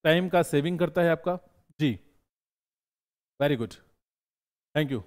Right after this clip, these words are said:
very good, शुक्रिया बहुत बहुत। तो I think it's easy और ये चीज़ें आपके लिए, आपके लिए जानना जरूरी है। मेरा उद्देश्य ये रहता है, देखिए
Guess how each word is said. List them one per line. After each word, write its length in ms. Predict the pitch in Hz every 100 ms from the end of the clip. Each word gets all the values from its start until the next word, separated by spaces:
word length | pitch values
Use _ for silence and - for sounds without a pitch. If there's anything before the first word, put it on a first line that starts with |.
| _ _ _ _ _ _ _ _ _ _ _ _ _ _ _ _ _ _ _ _ _ -
very 200 | 139 127
good, 120 | 110
शुक्रिया 380 | - 135 127 104
बहुत 200 | 117 131
बहुत। 260 | 151 - _ _ _ _ -
तो 320 | 233 269 - -
I 120 | 180
think 220 | 202 262
it's 180 | 240 - -
easy 260 | 196 190 247
और 180 | 190 185
ये 240 | 196 247 -
चीज़ें 320 | 170 185 214
आपके 240 | 196 -
लिए, 140 | 214 214
आपके 320 | - 170 202
लिए 80 | 202
जानना 220 | 156 170
जरूरी 260 | 151 147 135
है। 60 |
मेरा 140 | 151 202
उद्देश्य 340 | 175 214 -
ये 60 | 220
रहता 160 | 156 156
है, 60 |
देखिए 220 | 175 185